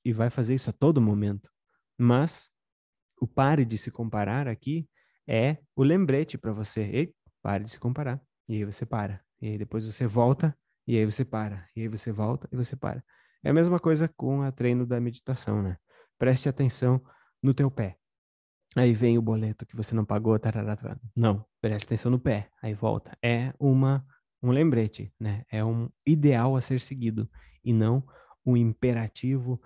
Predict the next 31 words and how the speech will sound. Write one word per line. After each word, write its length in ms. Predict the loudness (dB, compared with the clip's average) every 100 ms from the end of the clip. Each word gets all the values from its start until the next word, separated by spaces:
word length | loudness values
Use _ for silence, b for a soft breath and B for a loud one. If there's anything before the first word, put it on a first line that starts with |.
| b b
de 260 | -2 0 -2 _ _
nunca 340 | 6 6 6 -2
mais 180 | -4
se 80 | -6
compare 360 | -8 -8 -6 -6
com 120 | -2
ninguém 480 | 0 2 2 0 -2 b b b
e 100 | -12
como 340 | 0 4 4 2
parar 320 | 0 -2 -2
de 120 | -4
se 120 | -8
comportar, 840 | -2 -2 0 -4 -4 -6 -6 -4 -6
de 200 | -6 -6
se 100 | -8
comparar 640 | -10 -8 -8 -6 -4 -6
com 120 | -4
os 80 | 0
outros 420 | 2 2 0 -4
em 100 | -2
cinco 440 | 0 2 0 0 -6
passos 480 | -6 -6 -6 -6 -2
simples 460 | 2 2 2 0
e 40 | 2
nunca 280 | 2 0
mais 200 | -4 -4
sofrer. 420 | -6 -10 -8 -8 -6
Não, 220 | -6 -8 -8
tem 140 | -4
nada 240 | -2 -2
disso. 320 | -4 -4 -6